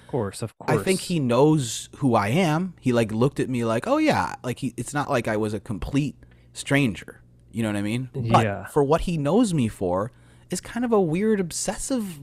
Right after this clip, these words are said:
Speaker 2: you know, like, I do a podcast about him. It's not a great place to come from. You know what I mean? You're
Speaker 1: It's
Speaker 2: better
Speaker 1: not.
Speaker 2: off. It's not. Like,
Speaker 1: It's
Speaker 2: when you're,
Speaker 1: not. <laughs> It's
Speaker 2: if you're,
Speaker 1: not.
Speaker 2: if you're just a ra-, if I'm just a random guy that's like, I don't know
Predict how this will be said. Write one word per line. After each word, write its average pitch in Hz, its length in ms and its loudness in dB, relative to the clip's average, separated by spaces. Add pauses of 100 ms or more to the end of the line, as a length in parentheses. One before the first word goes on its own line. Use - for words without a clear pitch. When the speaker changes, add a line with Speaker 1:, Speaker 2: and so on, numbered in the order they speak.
(140)
Speaker 2:
you 165 160 -4
know, 147 160 -6
like, 143 180 -6
I 151 60 -4
do 165 160 -4
a 151 60 -2
podcast 139 600 -4
about 104 220 -2
him. 110 80 -6
It's 110 80 -12
not 147 140 -6
a 165 40 -4
great 131 360 -2 (640)
place 156 300 0
to 117 100 -6
come 208 360 2
from. - 440 -4 (180)
You 120 100 -2
know 117 40 0
what - 20 0
I - 20 0
mean? 123 80 2
You're 120 120 2
Speaker 1:
It's 107 120 -6
Speaker 2:
better 180 200 4
Speaker 1:
not. 123 60 6
Speaker 2:
off. 160 340 4 (540)
It's 127 160 -6
not. - 500 0
Like, 120 100 -2
Speaker 1:
It's - 60 -4
Speaker 2:
when 131 140 2
you're, 143 180 0
Speaker 1:
not. 117 80 -2
<laughs> - 180 -6
It's - 140 -6
Speaker 2:
if - 160 0
you're, 185 180 6
Speaker 1:
not. 190 160 2
Speaker 2:
if 143 140 -2
you're 202 100 6
just 240 180 2
a 175 100 6
ra-, 117 260 2
if 139 80 0
I'm 180 100 6
just 233 160 2
a 196 60 6
random 135 640 2
guy 110 340 2
that's 101 240 -4
like, 95 380 -4 (640)
I - 100 -8
don't 117 180 -2
know - 260 -12